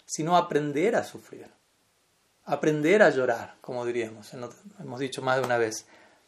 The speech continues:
En este mundo lloramos, todos hemos, todos hemos llorado, pero la ma-, la mayor parte de nuestras lágrimas tienen que ver con, con algo mundano. De vuelta, uno puede llorar de alegría en este mundo, pero también puede ser de un lado ilusorio. <laughs> Y uno puede llorar de tristeza en este mundo,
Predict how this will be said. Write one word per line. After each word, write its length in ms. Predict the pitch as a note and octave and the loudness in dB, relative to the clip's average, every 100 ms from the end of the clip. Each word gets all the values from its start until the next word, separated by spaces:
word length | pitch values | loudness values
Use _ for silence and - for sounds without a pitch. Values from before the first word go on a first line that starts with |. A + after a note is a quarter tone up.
| _ - | _ -18
En 480 | D#3 D#3 _ _ D#3 | -16 -16 _ _ -2
este 180 | D#3 F3 | 4 4
mundo 280 | F#3+ G3 | 6 6
lloramos, 540 | F3+ F3 G#3+ F3 A#2+ - | 8 10 10 8 2 0
todos 140 | F3+ | 2
hemos, 200 | F3 D#3+ | 4 2
todos 300 | - F3+ E3+ | 8 10 10
hemos 220 | E3 D#3+ D#3 | 6 2 6
llorado, 420 | D#3 G#3 E3 - | 10 10 10 6
pero 140 | C3+ | 2
la 120 | C3+ | 2
ma-, 140 | C3+ C#3+ | 2 2
la 120 | C#3+ | 4
mayor 320 | C#3+ C#3+ D#3 | 4 4 6
parte 220 | D#3 D3 | 8 8
de 60 | D3+ | 6
nuestras 300 | D3 D#3 D3 | 0 0 4
lágrimas 440 | D#3 D#3+ D3+ C#3 | 6 6 4 -2
tienen 240 | - D3 C#3+ | -4 -6 -2
que 100 | C#3+ | 0
ver 220 | D3 D3 | 0 -2
con, 220 | C3+ C3 - _ _ _ _ _ | -8 -10 -16 _ _ _ _ _
con 140 | - D#3 | 0 8
algo 220 | F#3 F3+ | 8 8
mundano. 400 | E3+ E3 A#3 G3+ | 4 8 8 8
De 60 | D#3 | 4
vuelta, 200 | E3+ E3+ | 4 2
uno 160 | D#3 | 4
puede 200 | E3+ E3+ | 6 6
llorar 320 | D#3+ D#3+ E3 | 8 8 8
de 80 | D#3+ | 8
alegría 500 | D3 C#3+ D3+ F#3+ A3+ | 6 4 4 6 6
en 60 | C#3+ | 6
este 240 | C3 - | 2 -6
mundo, 400 | C3+ C3 B2+ E3+ | -6 -6 -4 -4
pero 160 | F3+ D#3 | -2 -2
también 360 | D#3+ E3 E3+ D#3 | 0 -2 -4 0
puede 180 | D#3+ | 2
ser 220 | C#3 D#3 D3 | 2 2 0
de 80 | |
un 100 | D3+ | 2
lado 420 | D3 D#3 C3+ - - _ _ _ _ _ - | 6 6 6 0 -8 _ _ _ _ _ -4
ilusorio. 560 | D#3 E3 - A3+ E3+ - - - | 0 2 4 4 2 -2 -8 -2
<laughs> 100 | G#3 - - - - - - - - | 0 0 -8 -14 -14 -16 -16 -18 -10
Y 60 | D#3 | -8
uno 120 | D3 | 2
puede 160 | E3 D3+ | 4 8
llorar 300 | D#3 D#3 D3+ | 10 8 8
de 80 | |
tristeza 640 | D3+ D3 - A3 A3+ - C#3 | 0 -4 6 6 6 2 -2
en 60 | |
este 200 | C#3 - | -4 -6
mundo, 520 | C#3 C#3 C3+ E3+ G#3+ | -6 -4 -4 -6 -8